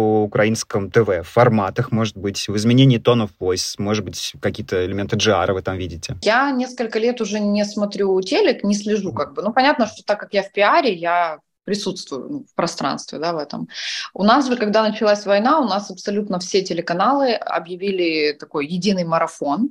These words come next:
Speaker 2: новостей.
Speaker 1: Мгм.
Speaker 2: У нас исчезли абсолютно все форматы, а, то есть все телеканалы, это стал один телеканал, куда вот ты что ни включишь, у тебя марафон новостей. И вот они двадцать четыре на семь вещали какие-то новости войны,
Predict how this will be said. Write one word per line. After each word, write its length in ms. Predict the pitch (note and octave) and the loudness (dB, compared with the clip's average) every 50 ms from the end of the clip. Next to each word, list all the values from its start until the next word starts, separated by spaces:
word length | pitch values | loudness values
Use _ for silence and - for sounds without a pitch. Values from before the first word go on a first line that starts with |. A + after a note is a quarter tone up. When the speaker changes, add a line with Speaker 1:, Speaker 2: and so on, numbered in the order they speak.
| - - | -2 -2
Speaker 2:
новостей. 680 | G#3 G#3 E3+ E3 D#3+ - B2 A2 D3+ D3 D3 - F2+ | 0 0 0 0 -2 -4 -6 -2 -2 -2 -2 -2 -6
Speaker 1:
Мгм. 180 | F2+ G#2+ D3 - _ _ _ _ _ - | -8 -10 -12 -14 _ _ _ _ _ -2
Speaker 2:
У 60 | F#3+ | 2
нас 260 | G#3 A3 A#3+ A#3+ - | 4 4 4 4 2
исчезли 400 | G#3+ G#3 - - A3+ G#3+ G3 G3+ | -2 -2 2 2 2 2 2 2
абсолютно 560 | F#3+ F3+ - - - G3+ G#3 A3 G#3+ G3 F3+ F3+ | 0 0 -2 -4 -2 0 0 0 -2 -2 -6 -6
все 220 | - - F#3+ F3+ | -4 -4 -4 -2
форматы, 680 | F3+ - F3 E3+ F3 F3 E3+ D#3+ D#3+ - D3+ D3 C#3+ C3+ - | -2 -2 -4 -2 0 0 0 -2 -2 -4 -4 -4 -4 -4 -4
а, 300 | - C#3 D3 D3 D3 D3 | -4 -2 -2 -2 -2 -4
то 100 | D3 - | -4 -6
есть 100 | D#3+ - | -8 -4
все 160 | - - B3 G#3+ | 0 0 0 2
телеканалы, 540 | - G3 F#3+ F#3+ G#3+ A3+ C#4+ F#4 G4 D#4+ A#3+ | 2 0 0 2 2 4 4 4 4 2 0
это 160 | G#3 - F3+ | -2 -2 -6
стал 300 | - - - G3+ F#3 F3 | -4 -2 0 2 2 2
один 380 | F#3 F3+ F#3 F#3+ D#3 C#3 C#3 - _ _ _ _ _ - | 0 0 -2 -4 -4 -6 -8 -12 _ _ _ _ _ -6
телеканал, 600 | - F#3 E3 D3+ - E3 D#3+ G3 A#3+ C#4 G#4 G#4+ G#4+ | -2 0 0 0 0 0 2 4 4 4 4 2 0
куда 280 | - G#3 F3+ F3 F3 | -2 0 2 2 2
вот 180 | D#3+ D#3 D3+ - | 0 -2 -4 -6
ты 120 | F3 D#3+ - - | -8 -8 -8 -10
что 200 | - - - F3 | -10 -6 -4 -4
ни 100 | D#3+ D#3 | -4 -4
включишь, 400 | - - A#3+ D#4+ E4 D4+ B3 G3+ | -2 -2 -2 0 0 0 -2 -4
у 40 | - | -4
тебя 320 | - D#3 D3+ E3+ G3 G3+ | -4 -2 0 2 2 2
марафон 420 | G3 F3 C#3 C#3 D3+ - F3+ E3+ E3+ | 2 0 0 -2 -4 -4 -4 -4 -4
новостей. 380 | D#3+ D3+ D3 D#3 - - D3+ - | -4 -6 -6 -8 -6 -6 -6 -2
И 80 | - | -2
вот 140 | A3 C4+ - | -2 2 4
они 140 | C4+ A#3 A3 | 4 4 4
двадцать 300 | G3+ G3+ G3+ G#3 G3+ - | 4 4 2 2 0 -4
четыре 300 | - - - G#3 F#3+ F3+ | -12 -6 -4 -2 -2 -2
на 120 | E3+ E3+ F3+ | -2 -4 -4
семь 280 | F3+ - F#4+ G#4 D#4+ | -4 -2 -2 0 0
вещали 380 | G#3+ G3 G3+ - G#3+ A3+ A3 F3+ | 0 0 0 0 0 0 0 0
какие-то 380 | - - - - F3 E3 - E3+ | -4 -8 -10 -10 -10 -8 -6 -4
новости 420 | E3+ D#3+ D#3 D#3 D3+ - - E3 | -4 -2 -2 -2 -4 -4 -4 -2
войны, 320 | D#3+ F#3 G3+ B3 D4 F4+ | 0 2 4 4 4 4